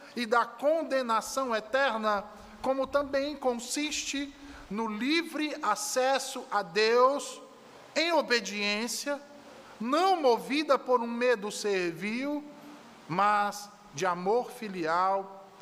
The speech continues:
e espírito voluntário. Cristo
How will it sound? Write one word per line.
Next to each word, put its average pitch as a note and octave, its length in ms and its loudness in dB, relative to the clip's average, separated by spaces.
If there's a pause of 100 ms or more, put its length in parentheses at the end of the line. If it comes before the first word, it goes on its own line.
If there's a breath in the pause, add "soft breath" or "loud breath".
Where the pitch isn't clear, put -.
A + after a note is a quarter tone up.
(140)
e F3+ 80 -4
espírito D#3+ 840 -6 (220)
voluntário. D#3 840 -6 (1800)
Cristo G3 600 -2